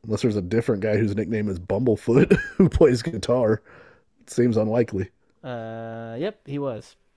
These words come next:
Speaker 1: All right,
Speaker 2: Um,
Speaker 1: good.
Speaker 2: I saw, I saw a Twitter thread yesterday that was like, "What's the worst?" Oh, you were, you, you, uh,
Speaker 1: Oh,
Speaker 2: responded
Speaker 1: yeah,
Speaker 2: to
Speaker 1: yeah.
Speaker 2: it.
Speaker 1: Yeah.
Speaker 2: The worst band name, the, the worst band, the worst name, the band that you were in that has the worst name. Did you see,
Speaker 1: Yeah.
Speaker 2: did you read any of the replies?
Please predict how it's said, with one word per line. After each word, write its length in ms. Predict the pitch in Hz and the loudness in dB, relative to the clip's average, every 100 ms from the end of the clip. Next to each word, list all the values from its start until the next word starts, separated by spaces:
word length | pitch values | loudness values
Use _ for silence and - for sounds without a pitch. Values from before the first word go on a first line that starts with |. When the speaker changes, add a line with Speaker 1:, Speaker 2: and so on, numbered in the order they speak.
| _ - | _ -4
Speaker 1:
All 60 | 139 | 0
right, 180 | - 120 | 2 0
Speaker 2:
Um, 120 | 117 | -2
Speaker 1:
good. 220 | 117 92 - _ _ _ _ _ _ _ _ _ - 127 | -2 -4 -6 _ _ _ _ _ _ _ _ _ -12 -8
Speaker 2:
I 80 | 123 | -6
saw, 380 | 139 123 117 120 | -4 -4 -4 -8
I 80 | |
saw 160 | 123 131 | -8 -8
a 40 | |
Twitter 460 | 120 131 123 120 101 - | -6 -8 -6 -8 -10 -16
thread 400 | 131 127 127 131 - - | -10 -6 -6 -8 -18 -12
yesterday 500 | 127 123 127 123 127 | -12 -10 -6 -4 -4
that 80 | 123 | -6
was 140 | 117 | -8
like, 220 | 120 113 | -8 -10
"What's 220 | - 127 - | -10 -12 -10
the 100 | 127 | -10
worst?" 440 | 117 123 - - - - | -8 -8 -10 -20 -20 0
Oh, 120 | 170 | 2
you 140 | 208 220 | 4 4
were, 80 | 202 | 2
you, 260 | 190 208 | 0 -6
you, 420 | 196 202 208 202 147 | -8 -8 -6 -6 -4
uh, 240 | 147 147 135 | -2 0 2
Speaker 1:
Oh, 40 | |
Speaker 2:
responded 360 | 135 131 - 127 | 4 6 6 4
Speaker 1:
yeah, 60 | 123 | 4
Speaker 2:
to 60 | |
Speaker 1:
yeah. 60 | 127 120 | 2 0
Speaker 2:
it. 120 | - _ _ - | -6 _ _ -8
Speaker 1:
Yeah. 180 | 101 104 | -2 0
Speaker 2:
The 80 | |
worst 320 | 139 160 160 - | 2 2 0 -2
band 280 | 151 160 | -2 -2
name, 320 | 160 160 160 139 | -2 -4 -6 -4
the, 220 | 143 135 | -4 -4
the 480 | 135 139 127 120 123 | -2 0 0 -4 -6
worst 320 | 131 160 156 | -2 -2 -2
band, 360 | 151 151 147 143 | -2 -2 -2 -6
the 160 | 147 143 | -4 2
worst 320 | 175 202 - | 2 2 0
name, 380 | 170 185 180 175 | 0 0 -2 -2
the 140 | 160 | -4
band 380 | 160 190 214 233 | 0 2 2 0
that 60 | 190 | -2
you 160 | 196 | 0
were 120 | 208 196 | 0 0
in 160 | 196 | -2
that 80 | 185 | 0
has 220 | 165 170 | 0 0
the 80 | 170 | 2
worst 260 | 170 160 151 | 2 2 2
name. 320 | 147 143 117 | 2 2 2
Did 160 | 139 | 0
you 80 | 151 | 0
see, 280 | 170 - 190 | 0 0 0
Speaker 1:
Yeah. 100 | 202 | 2
Speaker 2:
did 160 | 165 170 | 0 -2
you 100 | 185 | 0
read 220 | 180 196 | 2 2
any 160 | 202 196 | 2 2
of 60 | |
the 100 | 170 | 2
replies? 580 | 156 - 165 170 196 | 0 -2 0 2 0